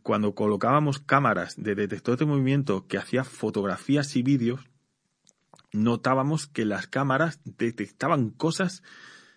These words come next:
que no estaban en ese, en ese momento.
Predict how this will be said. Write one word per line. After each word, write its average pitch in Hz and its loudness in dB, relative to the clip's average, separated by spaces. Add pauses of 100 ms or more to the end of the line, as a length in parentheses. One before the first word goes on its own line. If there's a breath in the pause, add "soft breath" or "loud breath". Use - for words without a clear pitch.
(300 loud breath)
que 104 -2
no 127 2
estaban 104 0
en 101 -2
ese, 90 -4
en 98 -6
ese 104 -4
momento. 92 -4